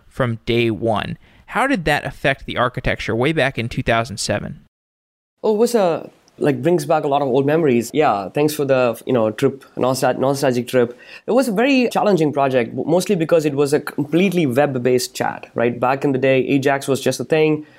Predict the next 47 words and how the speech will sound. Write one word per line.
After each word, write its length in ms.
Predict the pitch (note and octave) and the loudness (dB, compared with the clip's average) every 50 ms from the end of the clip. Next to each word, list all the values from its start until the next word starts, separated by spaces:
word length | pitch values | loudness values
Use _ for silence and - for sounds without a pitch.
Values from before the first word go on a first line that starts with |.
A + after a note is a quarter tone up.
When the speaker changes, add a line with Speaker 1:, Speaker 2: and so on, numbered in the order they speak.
| - - - - - _ - | -20 -20 -20 -20 -20 _ -6
Speaker 2:
and 400 | - B2+ B2 B2 B2 A#2+ A#2+ A#2+ | -2 0 0 2 2 2 2 2
we 80 | B2+ B2+ | 2 2
were 80 | B2+ | 2
doing 400 | B2+ C#3+ D3 D3 C#3 C3 B2 - | 2 2 2 2 2 2 0 0
these 200 | B2+ C3 B2 A#2 | 0 0 0 0
long 240 | A#2+ C3 C#3 D3+ D3+ | 2 2 2 2 0
polls, 500 | D3+ - D#3 D#3 D#3+ E3 D#3+ - - - - - | 0 0 0 0 0 0 -2 -4 -6 -6 -4 -2
and, 480 | B2+ C3+ B2+ B2+ B2 B2 A#2+ A#2+ A#2+ | 0 2 4 4 4 2 2 0 -2
and, 220 | - A#2+ A#2 A#2 D#2 | 0 0 0 0 2
and 160 | E2 A#2+ A2+ | 2 2 2
that 140 | C3 C3 - | 0 0 -2
kind 160 | - D3 C#3+ | -2 0 0
of, 140 | C#3 C3+ - | 0 0 0
uh, 180 | F2+ B2+ B2 A#2 | 0 0 0 0
pattern 380 | - C3 C3 C3 C#3+ C3+ C3+ | 0 -2 0 0 2 2 2
was 320 | B2 B2 A#2+ A2+ - - - - _ _ _ _ _ | 2 2 2 0 -2 -8 -12 -16 _ _ _ _ _
not 320 | - C3 C#3+ D#3 F3+ E3+ C#3 | -2 0 2 2 2 0 0
well 200 | C3 C#3+ D#3 D#3+ | 0 0 2 2
understood. 640 | C3 C3 C#3 D#3 D3+ - - D#3 D#3 F3+ G3+ F#3 - - | 2 2 2 0 -2 -2 0 0 2 2 2 0 -2 -2
There 100 | - A#2+ | 0 2
were 80 | A#2+ | 2
lots 280 | A2+ A#2 B2+ C#3 - - | 2 2 2 0 0 0
and 80 | C#3+ B2 | 2 2
lots 180 | B2+ C3 B2+ | 2 2 0
of 100 | C#3+ A#2+ | 0 0
issues, 560 | C3 B2+ - - C3 B2+ B2+ B2 A#2+ - - - _ _ - _ _ - | 0 0 0 2 2 4 4 2 0 -4 -10 -14 _ _ -20 _ _ 0
both 220 | B2+ C#3 C#3 C#3 | 0 0 2 2
from 180 | - C3+ B2+ B2 | 0 0 2 2
on 100 | B2 A#2+ | 2 2
the 100 | A2+ A2 | 2 0
j-, 160 | A2+ - - - - | -2 -6 -12 -12 -6
sort 160 | - - B2+ A#2+ | -2 -2 0 0
of 40 | A2+ | 0
the 40 | A2+ | 0
client 280 | - C3 B2+ C3 C3+ | 0 0 0 0 0
side 180 | - C3 B2 A2+ | 0 0 0 0
JavaScript 520 | A#2+ A#2 A#2+ B2 A#2 - - C3 A2 - - | 0 0 0 0 -2 -2 -2 -2 -2 -2 -2
and 160 | - D#3+ F#3+ | -2 0 0
on 80 | F3+ D#3 | 2 0
the 80 | C3+ | 0
back 240 | A#2+ B2 A#2+ B2+ - | 0 0 0 0 0
end 120 | B2 A#2 A#2 | -2 -4 -4
scaling. 520 | - - B2 A#2+ A2+ A2 A2 G#2+ G#2 G#2 - - - - - - - - - - - _ - | -2 0 0 2 2 0 0 -2 -4 -6 -10 -16 -20 -20 -20 -20 -20 -20 -20 -20 -20 _ -4
And 420 | - C#3+ C#3 C3+ C3+ C3 C3 B2+ - | -2 0 0 2 2 2 0 2 2
I 80 | C#3 | 0
would 120 | D3 C#3+ D3 | 0 0 0
say, 520 | - G3 F#3+ F#3 F3+ B2+ E3 - - - | 0 2 2 2 2 2 2 0 -2 -4